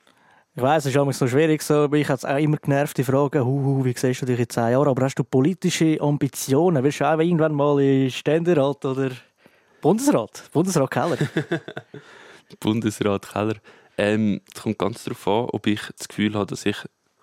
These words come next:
Speaker 2: dort am meisten kann bewirken kann oder nicht. Es zieht mich eigentlich relativ auf national, richtig stark in die nationale Ebene, weil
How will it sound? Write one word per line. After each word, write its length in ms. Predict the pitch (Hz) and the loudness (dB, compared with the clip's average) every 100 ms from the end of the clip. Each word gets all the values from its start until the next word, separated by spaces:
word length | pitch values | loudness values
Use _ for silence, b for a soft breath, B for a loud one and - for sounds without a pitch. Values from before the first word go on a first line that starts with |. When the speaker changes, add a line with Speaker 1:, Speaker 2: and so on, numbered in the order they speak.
| _ - | _ -2
Speaker 2:
dort 240 | 101 110 | -2 0
am 120 | 107 98 | -2 0
meisten 320 | 101 107 - | -2 -4 -8
kann 120 | - | -4
bewirken 340 | 107 104 104 | -4 -2 -6
kann 120 | - 101 | -4 -6
oder 220 | - - | -6 -6
nicht. 200 | 101 - b b b | -8 -10 b b b
Es 240 | - - - | -10 -10 -8
zieht 240 | - 165 | -4 -2
mich 100 | 135 | -2
eigentlich 200 | 131 127 | -2 -2
relativ 400 | 123 135 - 117 | -4 -4 -6 -10
auf 140 | - - | -8 -4
national, 460 | 107 - 107 104 107 | -4 -4 -6 -6 -4
richtig 480 | 113 123 - 117 - _ _ _ _ | -4 -4 -4 -10 -12 _ _ _ _
stark 440 | - - 117 135 - | -10 -4 -2 -4 -10
in 60 | - | -4
die 60 | 113 | 0
nationale 500 | 120 - 110 101 104 | 0 -2 -4 -2 -2
Ebene, 340 | 107 107 - | -4 -6 -6
weil 120 | 107 | -8